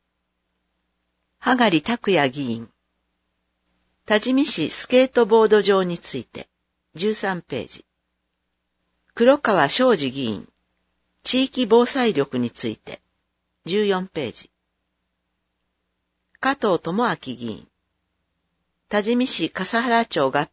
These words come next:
併により、十八年目を迎えた現在から見た、協定内容の遂行状況の確認と、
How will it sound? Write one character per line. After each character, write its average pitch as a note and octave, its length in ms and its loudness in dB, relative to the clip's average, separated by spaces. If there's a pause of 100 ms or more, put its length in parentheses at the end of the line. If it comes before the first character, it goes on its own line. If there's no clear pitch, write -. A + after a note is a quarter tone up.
併 G#3+ 140 2
に G3+ 140 -2
よ F#3 120 -2
り、 F3 180 -6 (440)
十 A3+ 200 2
八 A#3+ 280 -4
年 G#3+ 200 0
目 G#3 140 -2
を D#3 100 -4
迎 F3 260 -4
え F3 40 -4
た D#3+ 120 -2
現 F#3 260 -4
在 D3 180 -4
か C#3 120 -8
ら B2+ 120 -4
見 C3+ 100 -6
た、 - 240 -6 (760)
協 B3+ 240 2
定 B3+ 200 4
内 A#3+ 220 4
容 D3 160 2
の C#3 140 0
遂 A3 260 -4
行 A3+ 220 0
状 G#3 200 2
況 D3+ 240 -2
の B2 120 -2
確 C#3 300 -8
認 D#3+ 180 -4
と、 - 280 -6